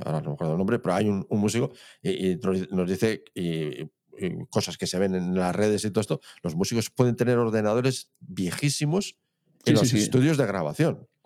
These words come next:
Speaker 2: Sí, sí,
Speaker 1: ¿Por
Speaker 2: sí,
Speaker 1: qué?
Speaker 2: sí, sí, sí.
Speaker 1: Porque no es lo importante. O sea, mientras que les sirva,
Speaker 2: Mira,
Speaker 1: o sea,
Speaker 2: el,
Speaker 1: lo
Speaker 2: la
Speaker 1: tienen, pero
Speaker 2: fiabilidad, la fiabilidad.
Speaker 1: Sí, claro. Eh, suelen tener muchos Mac y cosas de estas,
Speaker 2: Sí.
Speaker 1: pero, pero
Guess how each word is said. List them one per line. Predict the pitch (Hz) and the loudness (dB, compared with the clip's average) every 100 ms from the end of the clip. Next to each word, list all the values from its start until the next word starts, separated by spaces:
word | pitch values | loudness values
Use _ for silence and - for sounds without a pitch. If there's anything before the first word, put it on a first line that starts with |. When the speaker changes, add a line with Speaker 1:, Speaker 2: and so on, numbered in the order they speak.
| _ - | _ -4
Speaker 2:
Sí, | 123 | -2
sí, | 104 | 0
Speaker 1:
¿Por | 87 92 | 0 2
Speaker 2:
sí, | |
Speaker 1:
qué? | 82 175 | 2 0
Speaker 2:
sí, | - | -2
sí, | - - | -10 -10
sí. | - | -2
Speaker 1:
Porque | 113 - | -2 2
no | 110 147 | 2 2
es | 190 143 | 2 2
lo | 131 | 2
importante. | 104 113 98 190 147 101 85 120 - - - - | 2 -2 0 0 -2 -6 -6 -8 -12 -20 -18 -8
O | |
sea, | 82 131 | -6 -4
mientras | 113 117 113 | -2 0 0
que | - | 0
les | 107 104 | 0 2
sirva, | - 180 185 220 - _ - | 2 2 2 0 -4 _ -4
Speaker 2:
Mira, | - 143 | 4 4
Speaker 1:
o | |
sea, | 120 143 107 80 - | 6 2 0 -4 -2
Speaker 2:
el, | 127 | 2
Speaker 1:
lo | |
Speaker 2:
la | 147 | 6
Speaker 1:
tienen, | 147 143 123 | 6 6 8
pero | 123 | 8
Speaker 2:
fiabilidad, | 127 127 123 - _ _ - | 6 4 0 -12 _ _ -4
la | 113 | 0
fiabilidad. | 113 110 113 | 2 4 4
Speaker 1:
Sí, | |
claro. | 120 160 139 - - | 4 4 2 -4 -4
Eh, | 107 101 | 0 0
suelen | - 95 120 | -2 0 2
tener | 131 131 | 2 2
muchos | 131 139 131 | 2 2 2
Mac | 127 147 147 147 | 2 2 2 -2
y | |
cosas | 139 135 139 | 0 2 2
de | 147 | 2
estas, | 185 185 - - - - | 2 0 -4 -18 -20 -4
Speaker 2:
Sí. | - | 4
Speaker 1:
pero, | 117 107 | 4 4
pero | - 104 | 2 2